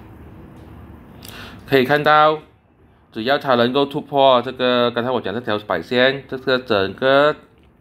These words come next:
筹码峰都是它的支撑盘，而它的下一个目标价呢，也是我之前有讲过的，就是这个，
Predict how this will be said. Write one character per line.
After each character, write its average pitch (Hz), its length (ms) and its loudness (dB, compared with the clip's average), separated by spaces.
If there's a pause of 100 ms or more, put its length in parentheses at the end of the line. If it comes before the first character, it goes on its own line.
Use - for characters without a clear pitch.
(100)
筹 110 140 -4
码 120 160 0
峰 110 380 0
都 107 100 -6
是 123 140 -6
它 120 140 -4
的 101 100 -2
支 104 180 -12
撑 98 220 -8
盘， 101 400 -2 (800)
而 139 140 2
它 160 100 4
的 143 120 4
下 160 240 -4
一 160 80 -6
个 151 180 -2
目 151 100 -6
标 123 200 -4
价 135 180 -4
呢， 120 240 -2
也 98 160 -4
是 147 140 -6
我 113 160 0
之 110 160 -6
前 113 180 -4
有 104 100 -2
讲 90 240 -4
过 113 160 2
的， 98 140 0
就 113 120 -4
是 113 100 -8
这 110 120 -4
个， 104 220 -4